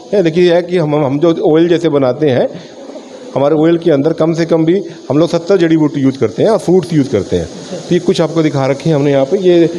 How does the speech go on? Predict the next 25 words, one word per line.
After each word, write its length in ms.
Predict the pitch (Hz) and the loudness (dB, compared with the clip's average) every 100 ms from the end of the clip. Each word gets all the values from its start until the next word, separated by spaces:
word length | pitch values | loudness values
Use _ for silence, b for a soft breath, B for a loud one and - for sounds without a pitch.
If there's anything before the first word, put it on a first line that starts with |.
| 151 - - - 185 190 208 302 | -8 -6 -8 -8 -6 -6 -2 0
अलग-अलग 420 | 185 240 247 233 | 0 2 0 0
सर 120 | 240 | 0
process 320 | 220 208 208 | 0 0 0
जैसे 240 | 202 190 196 | 0 2 2
रहते 280 | 165 160 190 | 2 2 2
हैं। 100 | 185 | 2
अभी 260 | 175 185 | 2 0
जैसे 160 | 170 170 | 0 2
हमारा 260 | 151 151 | 0 2
ऑयल 180 | 151 160 | 2 2
बन 180 | 151 147 | 2 2
रहा 140 | 151 | 2
है 60 | 151 | 2
तो 100 | 151 | 0
ये 140 | 151 143 | 0 0
लड़का 280 | 135 147 143 | 0 0 2
जो 140 | 147 | 2
है 140 | 135 | 2
सारा 520 | 135 135 135 135 135 151 | 0 0 2 2 2 0
ingredient 400 | 135 131 139 127 | 0 2 0 2
डाल 180 | 117 | 2
रहा 120 | 123 135 | 2 0
है 60 | |
इसके 140 | - 131 | 0 -2
अंदर। 180 | 123 | 0